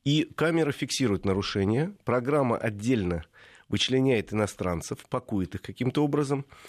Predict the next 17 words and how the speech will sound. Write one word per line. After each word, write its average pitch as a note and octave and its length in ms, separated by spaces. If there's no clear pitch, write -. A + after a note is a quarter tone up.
а B2 200
на C3+ 240
основных C3 480
трассах E3 480
установлены B2+ 640
посты G2+ 420
стационарные. C3+ 880
Э, G2 400
например, A2+ 360
по A2 120
трассе, A2+ 440
э, G2 280
Моск-, G#2 380
вот G2+ 320
Смоленск, A2+ 580
Минск, A2 420
э, F#2+ 300